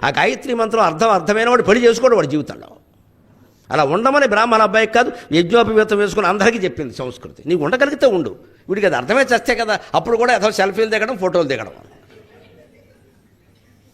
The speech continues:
అంత ఉపనయనం పట్టుకుని ఇంగ్లీషు వాడు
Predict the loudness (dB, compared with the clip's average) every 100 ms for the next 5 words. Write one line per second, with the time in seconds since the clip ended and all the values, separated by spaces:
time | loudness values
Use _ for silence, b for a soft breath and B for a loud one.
0 | _ _ _ _ _ _ -18 -8 -4 2
1 | 2 2 0 2 2 2 0 0 0 0
2 | -2 -2 0 4 4 2 -4 -6